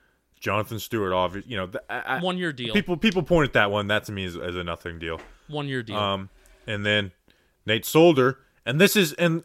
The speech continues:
Speaker 1: and this is what happens with Nate Solder. A lot of people, including myself,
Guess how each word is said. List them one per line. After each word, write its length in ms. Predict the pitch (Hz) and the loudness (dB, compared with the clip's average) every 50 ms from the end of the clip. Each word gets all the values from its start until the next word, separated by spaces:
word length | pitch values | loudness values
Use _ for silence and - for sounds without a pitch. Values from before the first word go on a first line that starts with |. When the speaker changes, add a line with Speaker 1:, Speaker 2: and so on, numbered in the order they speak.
| - | -4
Speaker 1:
and 180 | 156 165 170 165 | -2 0 0 4
this 160 | 175 226 226 | 4 4 4
is 140 | 254 208 175 | 4 4 6
what 160 | 175 190 180 | 6 6 6
happens 360 | 156 165 156 156 - 156 131 | 8 8 6 6 6 2 0
with 140 | 117 131 120 | 0 -2 0
Nate 220 | 131 135 135 127 - | 2 2 2 2 2
Solder. 360 | - 127 110 98 - 73 - _ _ _ _ - | 2 2 2 2 -2 -8 -16 _ _ _ _ -2
A 120 | 104 104 | 2 4
lot 200 | 104 107 120 147 | 6 6 6 6
of 60 | 165 | 6
people, 260 | - 180 170 - 175 | 4 2 2 2 0
including 360 | 160 135 - - 151 170 190 185 | -2 0 0 2 2 2 4 4
myself, 500 | 185 175 - - 151 139 143 - - | 4 4 6 6 6 6 6 2 -4